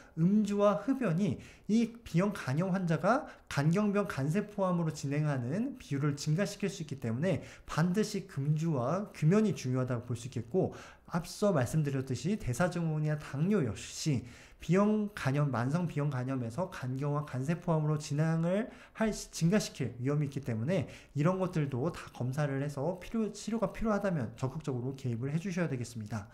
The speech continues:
더불어서 A형 간염이 B형 간염과 중복될 경우에서는 그 사망률이 무려 다섯 배에서 삼십 배까지 증가한다라고 알려져 있어서 일단 B형 간염을 진단을 하고 혹은 의심을 한다라면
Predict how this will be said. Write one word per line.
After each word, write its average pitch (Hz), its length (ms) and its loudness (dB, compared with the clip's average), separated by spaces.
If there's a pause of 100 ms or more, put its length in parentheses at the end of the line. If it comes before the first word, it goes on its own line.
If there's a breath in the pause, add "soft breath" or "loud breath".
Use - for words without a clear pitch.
(340 loud breath)
더불어서 190 720 6
A형 233 480 2
간염이 208 560 2
B형 165 320 -2
간염과 151 400 0
중복될 170 520 -2
경우에서는 131 640 0 (280 loud breath)
그 170 180 4
사망률이 208 540 2
무려 120 320 -2
다섯 151 380 -4
배에서 131 380 -2
삼십 262 420 -2
배까지 147 420 -2
증가한다라고 131 640 -2
알려져 117 280 -6
있어서 117 400 0 (240 loud breath)
일단 175 280 4
B형 226 300 0
간염을 202 760 2
진단을 165 440 0
하고 226 560 -2
혹은 214 280 0
의심을 175 320 -2
한다라면 175 540 0